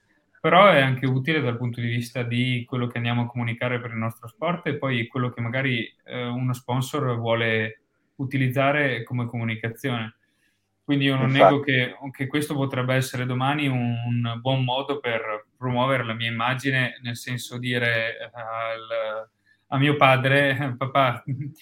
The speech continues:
Speaker 1: c'è qualcuno che vorrebbe investire su di me e che ti to-, toglie <laughs> un bel fardello
Speaker 2: Certo.
Speaker 1: dalle spalle", ecco.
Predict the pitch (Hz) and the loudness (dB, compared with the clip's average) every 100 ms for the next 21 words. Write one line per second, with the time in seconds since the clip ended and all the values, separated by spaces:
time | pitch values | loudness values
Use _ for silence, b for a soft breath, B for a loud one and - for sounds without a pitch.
0 | B - 147 151 139 151 160 156 135 131 | B -6 -2 0 0 -2 -4 -2 0 0
1 | 131 127 131 131 135 131 - 135 131 123 | 0 0 -2 -2 -4 -4 -4 -4 -2 0
2 | 143 135 123 120 120 - 123 120 120 123 | -2 -4 -8 -6 -6 -6 -4 -4 -2 -2
3 | 120 123 123 120 120 127 139 127 _ - | -2 -2 -2 -2 -4 -4 -4 -6 _ -20
4 | _ 143 127 135 131 127 117 107 131 120 | _ -4 0 0 0 6 8 8 6 0
5 | 120 - 139 127 117 113 127 127 - 110 | -2 -2 0 0 -2 -4 -4 -6 -8 -18